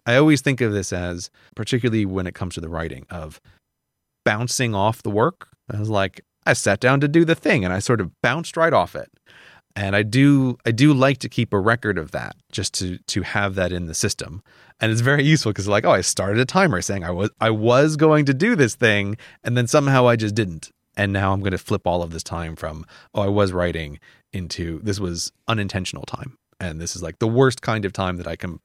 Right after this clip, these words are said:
possibly have." But I, w-, I would say as a general rule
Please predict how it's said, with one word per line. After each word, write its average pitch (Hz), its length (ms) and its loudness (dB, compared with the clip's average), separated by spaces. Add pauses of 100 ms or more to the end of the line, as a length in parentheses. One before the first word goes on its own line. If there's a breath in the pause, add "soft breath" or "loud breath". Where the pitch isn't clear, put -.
possibly 73 440 -10
have." - 300 -18 (800 soft breath)
But 120 240 2 (880 loud breath)
I, 156 80 2
w-, 165 180 4
I 156 120 4
would 175 160 4
say 147 140 6
as 120 100 4
a 117 80 4
general 160 540 4
rule 110 520 4